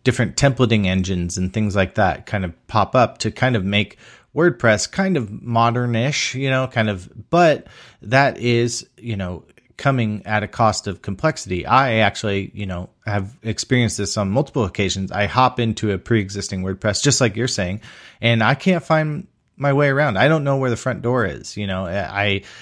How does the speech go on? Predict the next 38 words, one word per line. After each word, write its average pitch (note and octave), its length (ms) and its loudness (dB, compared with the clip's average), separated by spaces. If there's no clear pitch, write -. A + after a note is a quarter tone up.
it's - 220 -4
like G2+ 220 0
a, G2 160 -2
<laughs> - 40 -4
a B2+ 260 2
house C#3 320 0
somebody C3+ 380 0
else A#2+ 180 0
has A2 140 -4
built, G2+ 280 0
and G2 160 -6
I G#2+ 140 0
can't, A2 400 0
like, G2 240 -4
I'm G#2 100 -8
like, G2 220 -4
"That D3 220 2
looks C3+ 240 0
like B2 180 0
a A#2 40 -2
door G#2+ 440 0
that F#2 160 2
I G2+ 120 4
would G2 260 -2
use, G#2 460 2
and, F#2+ 580 -4
uh, G2 260 -6
it's G2 220 -6
locked, A2+ 500 2
and F#2+ 360 -6
I F#2+ 140 -4
don't F#2+ 160 -4
understand A2 560 -2
it. C3 160 0
It's - 180 -10
written F2 220 -6
in F2 120 -6
gibberish." A2+ 640 0